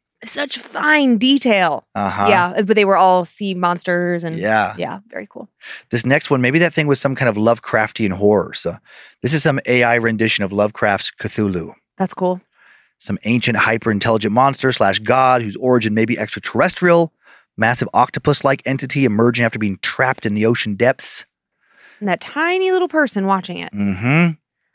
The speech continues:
Speaker 2: Some
Speaker 1: Oh,
Speaker 2: little,
Speaker 1: no.
Speaker 2: some little cult of Cthulhu worshiper. And then this, uh, this final one, maybe it was Bruce the shark from Finding Nemo.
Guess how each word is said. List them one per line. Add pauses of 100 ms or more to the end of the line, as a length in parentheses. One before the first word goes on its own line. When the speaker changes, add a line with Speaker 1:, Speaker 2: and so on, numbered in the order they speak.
Speaker 2:
Some
Speaker 1:
Oh,
Speaker 2:
little,
Speaker 1:
no.
Speaker 2:
some
little
cult
of
Cthulhu
worshiper. (300)
And
then
this,
uh, (300)
this
final
one,
maybe (640)
it
was
Bruce
the
shark (300)
from
Finding
Nemo.